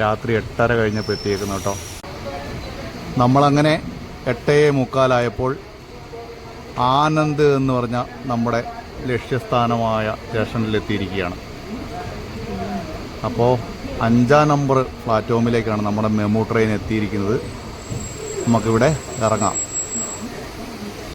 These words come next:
അപ്പോൾ ഇതാണ് ആനന്ദ് എന്ന് പറഞ്ഞ റെയിൽവേ സ്റ്റേഷൻ. ആ, അഞ്ചാം നമ്പർ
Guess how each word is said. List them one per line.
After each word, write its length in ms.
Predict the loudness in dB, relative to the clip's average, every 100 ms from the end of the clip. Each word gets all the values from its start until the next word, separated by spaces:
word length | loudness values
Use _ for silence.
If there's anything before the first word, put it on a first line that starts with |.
| -16 _ _ _ _
അപ്പോൾ 200 | 6 6 6
ഇതാണ് 340 | 6 4 4 0 -6 -16 -18 -18 -6 0
ആനന്ദ് 380 | 2 2 2 2 2
എന്ന് 140 | 2
പറഞ്ഞ 180 | 2 2 2
റെയിൽവേ 260 | 2 2 2
സ്റ്റേഷൻ. 320 | 2 0 -4 -6 -14 -18 -18 -18 -16 -16 -14 -16 -16 -16 -16 -18 -18 -4 0
ആ, 20 | 2 2
അഞ്ചാം 260 | 4 4 4
നമ്പർ 180 | 4